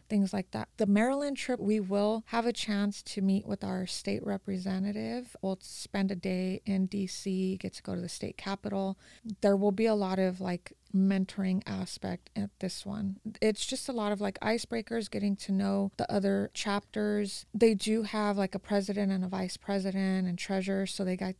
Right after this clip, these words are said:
they get to see what that's like. Our big thing is just trying to get them into college and, and go that route, but we understand that college is not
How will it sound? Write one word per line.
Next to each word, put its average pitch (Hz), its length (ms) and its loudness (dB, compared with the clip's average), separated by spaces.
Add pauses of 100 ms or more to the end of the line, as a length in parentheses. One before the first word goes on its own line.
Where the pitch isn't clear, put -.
they 190 200 0
get 196 180 -2
to 185 100 -12
see 202 240 -2
what 190 280 -4 (120)
that's 196 340 -6
like. 190 340 -4
Our 202 160 2
big 214 280 4
thing 220 240 4
is 214 140 -2
just - 220 -6
trying 196 160 0
to 196 60 2
get 190 180 -4
them 190 260 0
into 190 380 0
college 190 520 -2
and, 196 280 0
and 185 220 2
go 190 160 0
that 185 200 -2
route, 220 380 0
but 190 220 2
we 185 120 2
understand 180 540 -2
that - 140 -10
college 196 400 -10
is 208 160 -8
not 196 220 -4